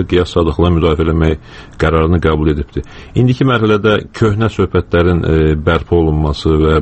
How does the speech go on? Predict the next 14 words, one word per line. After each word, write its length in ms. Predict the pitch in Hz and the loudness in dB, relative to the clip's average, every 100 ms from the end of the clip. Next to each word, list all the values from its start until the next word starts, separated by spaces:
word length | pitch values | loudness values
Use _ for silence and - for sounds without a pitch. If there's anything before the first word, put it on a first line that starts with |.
| 82 | 0
bu 140 | 78 80 - - - - - 80 | 0 0 -4 -8 -10 -12 -6 -6
diskussiyanın 480 | - 87 87 82 | -2 -2 0 0
başladılması 680 | 82 80 90 87 92 95 92 | -2 0 0 2 0 0 0
yersiz 340 | 110 95 - 90 | 2 2 0 -6
söhbətdir. 500 | - - 76 - - - - - - 131 | -6 -4 -6 -6 -10 -10 -20 -18 -4 -2
Bilirsiniz, 360 | 139 147 - | 0 -2 0
e, 100 | - 85 - - - 50 - | 0 0 0 -4 -4 -4 -4
Xədicə 260 | 90 - | -4 -2
xanım, 260 | 82 76 73 - - - - | -2 -2 -2 -10 -20 -20 -6
yüz 200 | 95 104 | 0 2
iyirmi 220 | 120 123 117 | 2 0 -2
beş 160 | 123 - | -2 -2
dairə 260 | 92 92 85 | 0 2 0
var. 160 | - | -4